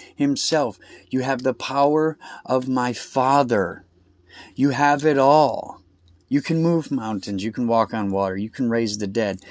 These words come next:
Now, if you're like me, you're simply saying, "Motherfucker, fuck you. That's why I can prove faith in God or bullshit, because, well, <sighs> I don't have all these nice fucking things."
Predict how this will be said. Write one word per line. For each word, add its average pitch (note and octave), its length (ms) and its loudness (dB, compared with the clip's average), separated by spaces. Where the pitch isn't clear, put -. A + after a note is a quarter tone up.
Now, D3 160 4
if B2+ 100 -4
you're D#3 100 0
like B2+ 220 0
me, D3+ 220 0
you're C3+ 100 2
simply B2+ 340 -4
saying, A#2+ 380 -4
"Motherfucker, B2 640 -2
fuck G2+ 360 -6
you. F#2 320 -6
That's A2 300 -4
why A2+ 220 0
I A2 120 0
can A2 180 -8
prove G#2+ 280 -6
faith G#2 380 -8
in G#2 120 -6
God G2+ 280 -2
or F#2 140 -6
bullshit, G2+ 500 -4
because, F#2 500 -10
well, F#2+ 360 -4
<sighs> - 640 -14
I G#2 100 -6
don't G2+ 260 -6
have G#2+ 460 2
all A#2+ 240 0
these A#2 260 0
nice G#2 440 -2
fucking A2 520 0
things." A2+ 840 0